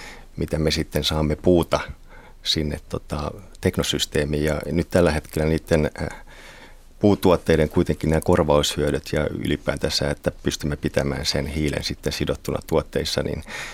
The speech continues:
niin se on sen verran heikko, että se nettovaikutus tarkoittaa käytännössä sitä, että me noin melkeinpä puolella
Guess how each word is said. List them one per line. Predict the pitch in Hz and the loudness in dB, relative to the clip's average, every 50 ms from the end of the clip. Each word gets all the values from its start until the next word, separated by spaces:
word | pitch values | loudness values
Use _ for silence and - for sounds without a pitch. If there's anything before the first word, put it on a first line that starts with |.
| - - - - | -16 -18 -12 -6
niin | - 78 | -4 -2
se | - - | 2 2
on | 80 78 | 2 4
sen | 90 85 | 4 6
verran | 82 85 85 82 73 | 6 6 6 6 4
heikko, | 82 95 98 90 76 - - - 71 | 6 6 6 6 4 2 0 2 2
että | 71 76 - - 78 73 - - - | 2 2 0 -4 -4 -2 -2 -4 -6
se | - - 82 | -2 0 4
nettovaikutus | 82 95 92 - - 76 73 85 82 80 76 76 - 78 - | 4 4 4 4 2 0 4 4 4 4 4 2 -4 -4 -2
tarkoittaa | - 71 - - 87 - - - - 78 76 - | -2 -2 -2 -2 -8 -10 -4 -4 -4 -4 -4 0
käytännössä | - 82 82 - - 71 73 - - - | 2 2 4 4 0 -4 -2 -4 -4 0
sitä, | - - - 80 - - 69 69 71 | 0 2 0 0 0 0 0 0 0
että | 76 - - - - 76 73 78 - - - - - - - - - - - - - _ - - - | -4 -6 -6 -2 0 0 0 0 -6 -10 -14 -16 -16 -16 -16 -18 -18 -20 -20 -20 -20 _ -20 -16 -8
me | - 80 80 78 - - - - - - - - - - - | -4 0 0 0 0 -2 -6 -14 -20 -20 -20 -18 -12 -4 0
noin | 82 80 87 95 - - - - - - | 4 6 6 4 4 0 -10 -10 0 2
melkeinpä | 85 85 - - 85 82 - 85 | 2 2 4 4 2 4 4 2
puolella | - - 98 90 90 82 73 71 73 71 - | 2 4 6 6 6 6 6 6 4 4 4